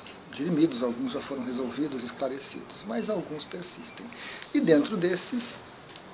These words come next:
talvez o maior deles seja a iniciação, né? Como que a iniciação é feita, como que a iniciação se processa, o que que acontece na iniciação, como que ocorre isso, que mudanças,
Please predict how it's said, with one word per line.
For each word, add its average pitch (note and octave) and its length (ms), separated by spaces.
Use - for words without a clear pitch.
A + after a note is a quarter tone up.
talvez D#3+ 280
o F3 40
maior D3+ 360
deles D3 360
seja C3 260
a - 20
iniciação, B2 480
né? A3 200
Como C#4 300
que - 80
a - 20
iniciação D#3+ 800
é - 40
feita, G3 400
como E3+ 280
que - 100
a - 20
iniciação - 440
se - 100
processa, - 640
o - 20
que - 80
que - 120
acontece - 680
na D3 80
iniciação, E3 720
como - 320
que - 120
ocorre D3 640
isso, E3+ 220
que - 120
mudanças, - 1200